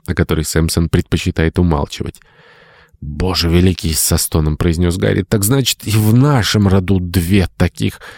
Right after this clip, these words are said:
«Каких две?» — осведомился капеллан. Но Гарри прервал свою речь и густо покраснел. Он вспомнил, от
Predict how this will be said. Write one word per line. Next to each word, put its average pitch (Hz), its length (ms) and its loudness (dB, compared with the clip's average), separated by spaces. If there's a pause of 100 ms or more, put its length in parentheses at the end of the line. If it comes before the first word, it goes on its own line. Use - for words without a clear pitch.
(280)
«Каких 131 360 2
две?» — 143 260 2 (240)
осведомился 104 600 0
капеллан. 101 440 0 (520)
Но 87 100 2
Гарри 82 220 2
прервал 71 560 0
свою 73 320 0
речь 113 240 0
и 90 40 0
густо 85 340 -2
покраснел. - 680 -4 (1080)
Он 139 120 2
вспомнил, 139 640 2
от - 320 -4